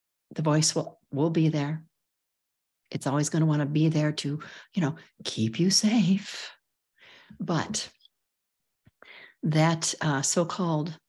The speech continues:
safety in the comfort zone is B S, because that comfort zone is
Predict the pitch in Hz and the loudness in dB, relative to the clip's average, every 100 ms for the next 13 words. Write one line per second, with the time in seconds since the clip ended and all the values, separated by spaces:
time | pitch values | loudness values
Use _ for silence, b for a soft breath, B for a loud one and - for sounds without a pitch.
0 | _ _ - - 160 160 160 156 151 147 | _ _ -8 2 4 4 2 2 4 0
1 | - _ _ _ 160 147 143 - 160 175 | -6 _ _ _ 2 2 2 0 0 0
2 | 151 165 156 160 175 - 160 143 139 127 | -2 -2 -2 -2 -4 -4 -2 -2 -2 -4
3 | 95 - - - - _ _ _ B B | -4 -6 -4 -4 -8 _ _ _ B B
4 | - - 151 139 - 175 165 185 180 - | -8 -2 0 0 0 -2 0 -2 -2 0
5 | 170 175 196 220 B B B B B _ | 2 4 2 2 B B B B B _
6 | - 151 131 135 - - | -2 2 2 2 0 -2